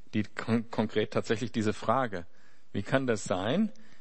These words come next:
dass der Messias, von dem sie ja konkrete Vorstellungen hatten, gleichzeitig Sohn Davids sein kann und gleichzeitig sein Herr.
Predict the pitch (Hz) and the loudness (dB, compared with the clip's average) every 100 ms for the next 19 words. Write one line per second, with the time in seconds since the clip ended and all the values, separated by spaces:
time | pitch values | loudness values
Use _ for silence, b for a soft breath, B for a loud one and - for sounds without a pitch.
0 | B - 98 107 95 92 - 113 143 - | B -2 2 2 2 0 2 4 4 0
1 | 101 101 98 98 92 - 107 - 98 98 | -2 -2 2 0 0 -2 -4 -2 -2 -2
2 | - 90 87 101 90 85 104 120 143 147 | -2 -2 0 0 0 0 0 0 -4 -4
3 | - - - - - - - - - - | -6 -10 -10 -10 -10 -10 -10 -10 -10 -10
4 | - - 92 98 - 104 104 107 - b | -10 -2 0 0 0 0 0 -2 -4 b
5 | b 101 92 101 104 104 101 - 95 92 | b -2 0 2 2 0 -2 -2 -2 -2
6 | 95 95 87 90 90 - - 110 90 - | -4 -4 -4 -2 -2 -2 -6 -4 -4 -6
7 | b b b b b b - 101 92 85 | b b b b b b -8 -4 -2 -2
8 | 82 80 | -2 -6